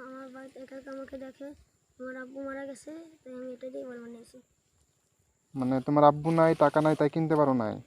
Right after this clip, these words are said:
Speaker 1: জি।
Speaker 2: তাহলে তুমি সবার সাথে যে খেলতে গেছিলা, ওরা কি বলছে তোমারে?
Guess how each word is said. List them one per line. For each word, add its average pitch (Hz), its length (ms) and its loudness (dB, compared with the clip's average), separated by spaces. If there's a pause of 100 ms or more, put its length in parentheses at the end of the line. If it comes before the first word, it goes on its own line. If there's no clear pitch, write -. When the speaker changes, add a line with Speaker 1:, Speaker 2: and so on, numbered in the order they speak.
Speaker 1:
জি। 247 140 -10 (1200)
Speaker 2:
তাহলে 180 180 6
তুমি 185 160 2
সবার 175 280 8
সাথে 190 220 4
যে 185 100 8
খেলতে 180 320 4
গেছিলা, 156 320 4
ওরা 143 160 6
কি 196 160 0
বলছে 151 300 2
তোমারে? 110 320 -2